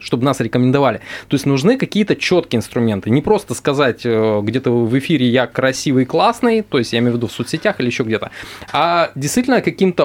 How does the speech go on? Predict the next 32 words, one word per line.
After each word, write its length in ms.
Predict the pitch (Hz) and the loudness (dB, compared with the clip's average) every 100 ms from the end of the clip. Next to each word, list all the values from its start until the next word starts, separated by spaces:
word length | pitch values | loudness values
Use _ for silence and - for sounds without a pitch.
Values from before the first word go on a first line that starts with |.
| - | 2
опытом 480 | 139 131 165 220 233 | 0 0 0 0 -2
своим 360 | - 208 202 135 | 0 0 2 0
доказывать 680 | 123 107 110 160 202 - | 0 0 0 0 -2 -4
качество 360 | - 117 - 143 | -4 -2 -2 -6
своих 300 | - 113 113 | -4 -2 -2
услуг, 420 | 123 175 214 226 | -4 0 0 0
там, 500 | 160 131 117 104 101 | 0 0 0 -2 -4
дела 540 | 95 110 147 190 175 135 | -4 0 0 2 0 0
и 480 | 120 117 113 110 | 0 0 0 -2
свои 180 | 110 107 | -4 -6
принципы 460 | 101 147 202 - 131 | -4 -2 0 -2 -4
и 40 | |
так 100 | 131 | -2
далее. 180 | 123 101 - - - | -2 -4 -10 -16 -6
И 100 | 143 | 2
вот, 260 | 156 185 - 175 | 2 2 2 0
вот 160 | 180 - - | 0 -4 -10
что 240 | - 214 | 0 2
можно 320 | 202 180 156 | 2 2 0
здесь 320 | 123 143 131 104 | 0 0 0 -2
вот 100 | - | -14
с 60 | |
точки 220 | - - | -12 -4
зрения 260 | 123 139 123 | 0 2 2
инструментария, 760 | 110 123 123 123 123 143 113 95 | 0 0 0 0 0 -2 -2 -4
там, 200 | 95 98 | -6 -4
один, 240 | 117 120 | -2 0
два, 140 | 113 107 | 0 -2
три 180 | 113 | -4
наговорить? 460 | 98 98 104 101 87 _ _ - | -4 -2 -2 -2 -6 _ _ -8
Давайте, 240 | 107 - - _ _ _ _ _ | -8 -8 -16 _ _ _ _ _
Ольга. 180 | 113 107 | -14 -14